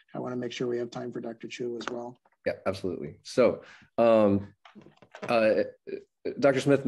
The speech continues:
Speaker 2: uh, mentioned a little bit about kind of some of the, uh, congenital or hereditary conditions that,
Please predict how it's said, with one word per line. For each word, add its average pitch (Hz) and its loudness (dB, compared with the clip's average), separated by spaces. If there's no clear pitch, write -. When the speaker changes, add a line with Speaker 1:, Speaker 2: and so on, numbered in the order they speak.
Speaker 2:
uh, 113 6
mentioned 110 2
a 104 6
little 107 4
bit 98 2
about 92 -2
kind 98 -4
of 90 -4
some 101 0
of 87 0
the, 85 -4
uh, 85 -2
congenital 92 2
or 85 0
hereditary 85 -2
conditions 82 -8
that, 78 -2